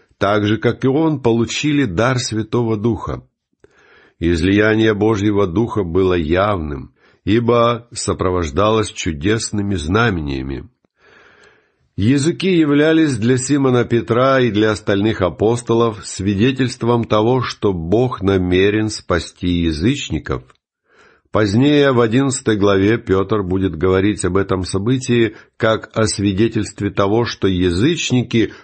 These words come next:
уверовали в Господа Иисуса Христа и что Бог дал им покаяние в жизнь. А в пятнадцатой главе книги Деяний Пётр вновь вспоминает это событие, говоря, что «оно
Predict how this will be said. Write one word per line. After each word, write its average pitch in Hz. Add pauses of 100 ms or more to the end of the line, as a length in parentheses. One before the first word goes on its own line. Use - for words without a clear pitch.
уверовали 131
в 101
Господа 110
Иисуса 101
Христа 120 (800)
и 107
что 135
Бог 127
дал 120
им 139
покаяние 95
в 82
жизнь. 78 (240)
А 107
в 107
пятнадцатой 123
главе 104
книги 101
Деяний 123
Пётр 120
вновь 110 (160)
вспоминает 107
это 95
событие, 110
говоря, 98
что -
«оно 92